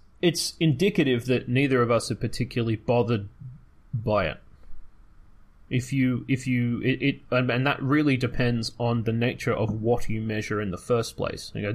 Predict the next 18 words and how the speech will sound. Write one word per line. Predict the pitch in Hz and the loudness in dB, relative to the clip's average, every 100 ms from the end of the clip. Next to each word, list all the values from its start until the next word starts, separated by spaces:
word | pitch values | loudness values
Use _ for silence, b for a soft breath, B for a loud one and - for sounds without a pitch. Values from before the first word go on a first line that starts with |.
| - | 0
wh-, | 131 131 | 2 4
whether | 143 131 | 4 4
or | |
not | 123 117 | 2 2
would | 127 | 2
this | 143 143 | 2 0
interfere | 156 196 190 - 160 143 | 2 2 2 2 4 4
with | 127 | 4
my | 127 127 | 4 4
ability | 117 120 196 196 110 107 | 4 4 4 4 4 0
on | 101 | -2
a | 107 | -4
human | - - 220 180 117 | -6 -4 2 2 4
level | 107 107 107 | 2 0 -2
to | 101 | -4
do | 101 117 | -2 -2
my | 110 92 | 0 -2
job? | 95 - 104 82 - | -4 -6 -4 -4 -8